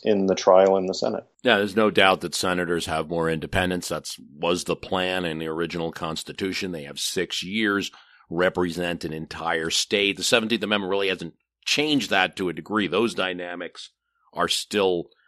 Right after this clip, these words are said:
Speaker 2: there, which give them a little bit more ability to sit back and say, "I don't have an election, you know, in two years in all cases." So,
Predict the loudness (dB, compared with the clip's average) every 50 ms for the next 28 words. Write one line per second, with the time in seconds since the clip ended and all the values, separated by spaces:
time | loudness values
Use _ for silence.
0 | _ _ -2 2 4 4 6 4 4 2 0 -2 _ 4 4 4 4 2 0 0
1 | 2 2 2 4 4 4 4 4 4 2 0 -2 0 -2 0 2 2 2 4 4
2 | 2 4 4 4 2 2 0 0 -2 -2 -2 0 -2 -2 -2 0 2 2 2 2
3 | 0 -2 -2 -2 0 0 2 2 2 0 0 0 2 2 2 2 0 -2 -4 -2
4 | -4 -4 -8 _ _ _ -20 -20 -20 _ _ _ -2 0 2 4 4 2 2 -2
5 | -6 _ -20 -20 -20 -20 _ -2 -2 -2 0 -2 0 2 2 2 2 4 6 8
6 | 8 8 6 2 0 0 0 -2 -2 -2 0 0 0 0 0 -4 -6 -6 -6 -2
7 | 0 2 2 2 2 -2